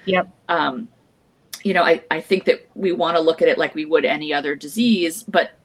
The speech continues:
Speaker 2: if we have a loved one who relapses into cancer, we'd also wanna have a thoughtful, grounded plan on how we would respond, um,
Speaker 1: Yep.
Speaker 2: as a family, right? So it's the
Speaker 1: Absolutely agree.
Speaker 2: same sort of thing.
Speaker 1: And I'm so grateful that I had that. And, and also,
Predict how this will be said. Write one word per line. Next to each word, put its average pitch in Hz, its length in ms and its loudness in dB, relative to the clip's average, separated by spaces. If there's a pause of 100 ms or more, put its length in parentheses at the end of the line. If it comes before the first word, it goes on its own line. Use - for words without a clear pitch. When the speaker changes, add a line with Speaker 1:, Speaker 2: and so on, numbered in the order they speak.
(140)
Speaker 2:
if - 100 -16
we 208 80 4
have 190 120 4
a 175 40 6
loved 175 240 4
one 180 160 0
who 165 120 -6
relapses 165 580 -2
into 156 160 -8
cancer, 226 440 0
we'd 160 160 -4
also 160 320 2
wanna 135 240 -2
have 113 460 -2
a - 80 -6
thoughtful, 139 460 -4
grounded 139 480 -2
plan 139 260 -6
on 131 140 -6
how 131 220 -4
we 143 100 -4
would 135 180 -2
respond, 127 680 -6 (440)
um, 139 240 0
Speaker 1:
Yep. 214 80 2
Speaker 2:
as - 120 -4
a - 40 -10 (120)
family, 98 500 -4
right? - 320 0
So 135 360 0
it's 185 160 4
the 208 60 0
Speaker 1:
Absolutely 202 520 -4
agree. 175 480 -6 (220)
Speaker 2:
same 175 160 0
sort 147 240 0
of 135 80 -8
thing. 92 320 -4 (400)
Speaker 1:
And 254 120 2
I'm 262 100 0
so 320 200 0
grateful 214 540 2
that 190 160 0
I 175 80 2
had 185 460 -2
that. 143 380 0
And, 180 280 -4
and 180 180 -4
also, 196 560 0